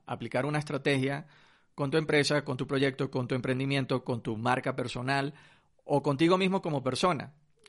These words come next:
¿Cada cuánto puedes aplicar esta herramienta? Sería bueno que la hagas una vez al año. La puedes as-, a-, aplicar tanto de manera personal como también a tus proyectos.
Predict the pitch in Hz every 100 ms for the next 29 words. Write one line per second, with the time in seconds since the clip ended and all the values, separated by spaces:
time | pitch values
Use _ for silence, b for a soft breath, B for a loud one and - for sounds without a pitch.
0 | - 165 185 185 185 185 175 175 170 156
1 | 135 139 139 - - 147 143 160 135 127
2 | 143 117 - b b b b b b _
3 | _ - 160 170 185 185 180 156 131 131
4 | 143 160 - 151 143 139 135 139 - -
5 | 139 131 120 110 110 143 160 143 - -
6 | 123 120 123 120 - 131 127 - 123 117
7 | 123 120 117 113 - _ 131 120 127 156
8 | 151 127 127 151 208 B B B - 139
9 | 127 120 117 123 123 127 _ _ - 127
10 | 139 147 151 - _ 139 - - _ -
11 | - -